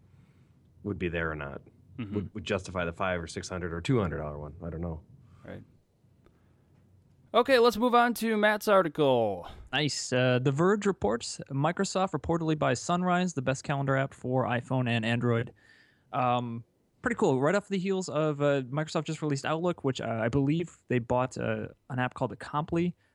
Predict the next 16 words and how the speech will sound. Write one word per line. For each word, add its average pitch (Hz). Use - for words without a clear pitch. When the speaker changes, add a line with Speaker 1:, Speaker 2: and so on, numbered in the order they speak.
Speaker 3:
uh, 110
which 113
was 120
a, 123
a 123
mail 127
app 123
that 117
was, 117
uh, 117
kind 120
of 110
a, 113
around. 123
They've, 120
uh, 113